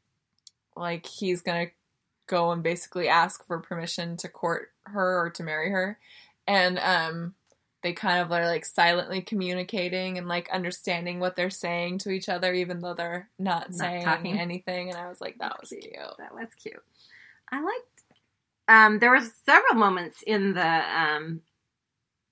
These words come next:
Speaker 2: what was the second one?
Speaker 1: The Christmas, Ghost of Christmas
Speaker 2: Past.
Speaker 1: Present.
Speaker 2: Um,
Speaker 1: That's what it's called.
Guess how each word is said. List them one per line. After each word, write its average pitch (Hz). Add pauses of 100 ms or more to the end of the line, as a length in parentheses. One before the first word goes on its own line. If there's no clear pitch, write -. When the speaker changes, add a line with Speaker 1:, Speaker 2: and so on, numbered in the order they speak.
(460)
Speaker 2:
what 208
was 220
the -
second 202
one? 208 (840)
Speaker 1:
The 175
Christmas, 185
Ghost 185
of 185
Christmas 180
Speaker 2:
Past. 170
Speaker 1:
Present. 170 (400)
Speaker 2:
Um, 175
Speaker 1:
That's -
what 175
it's -
called. 190